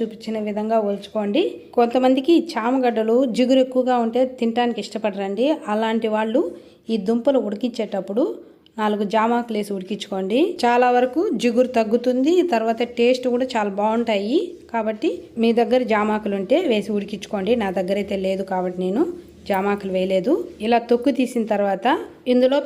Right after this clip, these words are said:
పెద్ద పెద్ద దుంపలు ఉంటే ఒక్కొక్కటి మూడు నాలుగు ముక్కలుగా కట్ చేసి తీసుకోండి. కొంచెం చిన్నవైతే రెండుగా కట్ చేసుకోండి, మరీ చిన్నవైతే అలాగే వేసేసుకోండి. ఎందుకంటే ఈ దుంపల్ని పులుసులో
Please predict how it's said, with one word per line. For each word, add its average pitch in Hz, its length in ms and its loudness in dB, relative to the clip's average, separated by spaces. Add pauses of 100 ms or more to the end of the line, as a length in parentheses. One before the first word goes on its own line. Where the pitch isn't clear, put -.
పెద్ద 233 140 0 (120)
పెద్ద 240 280 2
దుంపలు 220 320 0
ఉంటే 269 180 0 (420)
ఒక్కొక్కటి 247 440 0 (240)
మూడు 233 200 4 (120)
నాలుగు 214 280 -2
ముక్కలుగా 214 340 0 (100)
కట్ 196 200 -2
చేసి 208 240 -6
తీసుకోండి. 196 480 -4 (500)
కొంచెం 269 280 4 (120)
చిన్నవైతే 269 540 2 (400)
రెండుగా 233 320 2 (100)
కట్ 220 220 2
చేసుకోండి, 226 480 -2 (120)
మరీ 254 140 4 (160)
చిన్నవైతే 277 460 2 (140)
అలాగే 220 320 0
వేసేసుకోండి. 202 600 -4 (200)
ఎందుకంటే 226 420 0 (380)
ఈ - 20 4 (100)
దుంపల్ని 262 520 2
పులుసులో 254 320 4